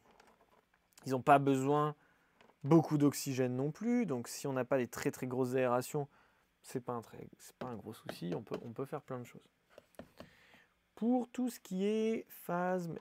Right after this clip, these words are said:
et menthe, je vais les mettre dans la même case niveau terrarium, parce que globalement, c'est quasiment la même chose. On va les mettre dans des terrariums en verre ou en plastique.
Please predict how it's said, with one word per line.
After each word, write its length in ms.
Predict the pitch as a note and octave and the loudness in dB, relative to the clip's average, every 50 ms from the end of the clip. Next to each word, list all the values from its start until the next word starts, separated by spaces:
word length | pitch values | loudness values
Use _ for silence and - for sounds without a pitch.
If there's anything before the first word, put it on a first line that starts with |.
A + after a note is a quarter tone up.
| - | -6
et 100 | - B2+ | -6 -4
menthe, 720 | B2+ C#3 D#3 F3 F#3 F#3+ F#3+ F#3+ F#3+ F#3+ F#3 - - - - _ _ _ _ _ _ _ _ _ _ _ _ _ _ - | -2 0 0 2 2 2 2 2 0 0 -2 -4 -10 -20 -20 _ _ _ _ _ _ _ _ _ _ _ _ _ _ -14
je 120 | - C3 | -2 0
vais 80 | C3+ C3 | 2 2
les 120 | C3+ C3+ | 2 2
mettre 240 | D3 E3 F3 E3 C#3 | 2 2 0 0 0
dans 120 | B2+ B2 | -2 -2
la 140 | A#2+ A#2 A#2 | 0 -2 -2
même 240 | A2+ B2 B2+ C3+ C3+ | -2 -2 -4 -4 -4
case 320 | - - F3 F3+ F3+ D3+ | -4 -2 -2 -2 -2 -2
niveau 240 | B2 A#2+ A2+ A2 A2+ | -4 -6 -6 -6 -6
terrarium, 680 | A2+ - - A2 A2 A2 A2 A2+ C#3 E3+ F#3 G3 F#3+ D3+ | -6 -6 -6 -6 -4 -6 -6 -4 -4 -4 -4 -4 -6 -8
parce 200 | - - - - | -10 -12 -14 -16
que 140 | - - - - - - - | -18 -18 -18 -18 -18 -18 -20
globalement, 480 | - - - - - - C3 D#3 F#3 F#3+ | -16 -14 -14 -12 -10 -10 -8 -8 -8 -8
c'est 180 | E3+ - - - | -10 -10 -14 -10
quasiment 460 | - - C3+ C#3 C#3+ D3 D#3+ E3 E3 | -8 -6 -6 -6 -6 -6 -4 -4 -4
la 100 | D#3+ D#3 | -4 -4
même 160 | D3+ D#3 D3+ | -4 -6 -6
chose. 240 | - - D3+ C#3 B2 B2+ - _ _ _ _ _ _ _ _ _ _ _ - _ _ _ _ _ - | -4 -4 -4 -4 -6 -8 -16 _ _ _ _ _ _ _ _ _ _ _ -20 _ _ _ _ _ -6
On 80 | C#3 C3+ | 0 4
va 180 | C#3 D3+ D#3 | 6 6 8
les 120 | D3+ D3+ C#3+ | 6 6 4
mettre 220 | C#3+ D3 D3+ D3 | 2 2 2 2
dans 140 | C3+ C3+ B2+ | 2 0 2
des 140 | A#2+ B2 A#2 | 2 0 0
terrariums 640 | - - C3 B2+ B2+ B2+ C3 C3 C3+ C3+ C3 B2+ A#2+ | 0 0 2 2 2 2 2 2 2 2 0 0 -2
en 140 | A2+ G#2+ A2 | -4 -4 -4
verre 320 | A#2 C#3 F3 G3 F#3+ D3+ | -4 -2 -2 0 0 0
ou 80 | B2 G#2+ | 0 -2
en 80 | G2 | -4
plastique. 720 | G2 - A#2 A2+ A#2+ - - - G3+ G3+ G3+ G3 - - _ | -4 -6 -6 -6 -6 -6 -8 -8 -6 -6 -6 -8 -10 -16 _